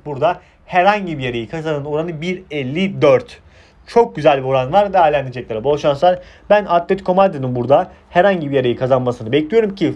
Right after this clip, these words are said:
formda bir Atletico Madrid var. Real Madrid yenmiş bir Atletico Madrid var. O maçı anlamlandırm-, anlamlandırmak için bu maçta puan kaybetmesi, yani üç puana da yakın olması lazım. İsteyenler de daha yüksek orandan da maç sonu ikiyi de bir doksan bir gibi orandan da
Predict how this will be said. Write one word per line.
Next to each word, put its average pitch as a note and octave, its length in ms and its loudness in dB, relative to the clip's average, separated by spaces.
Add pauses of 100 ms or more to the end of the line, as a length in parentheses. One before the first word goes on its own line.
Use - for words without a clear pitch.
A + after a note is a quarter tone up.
(120)
formda D3+ 340 2
bir F#3+ 60 4
Atletico B2 420 -2
Madrid A2+ 360 -4
var. G3 140 2 (420)
Real E3+ 260 4
Madrid F#3 280 -2
yenmiş F3 360 -4
bir G3+ 40 2
Atletico G3 340 -6
Madrid G3 260 -2
var. G#3 140 2 (320)
O A#3 100 0
maçı G3+ 260 2
anlamlandırm-, F3+ 680 -2
anlamlandırmak F#3 580 -2
için D3 180 -8
bu F3+ 80 -8
maçta E3 320 -2
puan F3 320 -2
kaybetmesi, D#3 760 -6
yani C3 160 -4 (120)
üç A3 220 -2
puana C#3+ 220 0
da D3+ 80 4
yakın D#3+ 220 -4
olması A#2+ 300 -6
lazım. D#3+ 360 0 (240)
İsteyenler G3 600 2
de F#3+ 160 0 (300)
daha G#3 160 6
yüksek E3+ 320 -6
orandan D3 300 0
da D3+ 80 2
maç D#3+ 320 2
sonu F#3+ 260 -4
ikiyi F#3 340 -2
de C#3 240 0
bir E3 160 -4
doksan C3+ 380 -4
bir A#2+ 80 -8
gibi C3 220 -2
orandan C#3 380 2
da E3 180 2